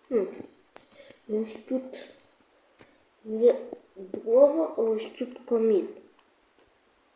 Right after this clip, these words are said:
Піднімаємося. О, ліжко, верстак і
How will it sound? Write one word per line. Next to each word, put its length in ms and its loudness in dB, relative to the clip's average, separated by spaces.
Піднімаємося. 1400 0
О, 300 -2
ліжко, 460 -4
верстак 1040 4
і 180 2